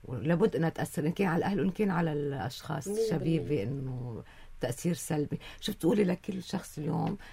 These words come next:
Speaker 1: عنده إعاقة معينة بس ببيته ما قادر يكون بمركز معين؟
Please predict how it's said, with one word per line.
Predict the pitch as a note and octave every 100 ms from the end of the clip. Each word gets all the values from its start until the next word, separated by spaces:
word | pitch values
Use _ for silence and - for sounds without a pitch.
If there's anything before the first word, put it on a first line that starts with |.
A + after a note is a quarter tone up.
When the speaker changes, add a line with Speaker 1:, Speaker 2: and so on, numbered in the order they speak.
| -
Speaker 1:
عنده | - C4+ -
إعاقة | C#3 D#3 E3
معينة | D3+ C#3+ E3+ F3+
بس | F3 -
ببيته | D3 F3+ C3+ -
ما | E3+ E3 D#3
قادر | D#3 C3
يكون | C3+ D#3+ D#3
بمركز | C3 C3+ C3 - A#2
معين؟ | B2+ A#2 B2 B2 A#2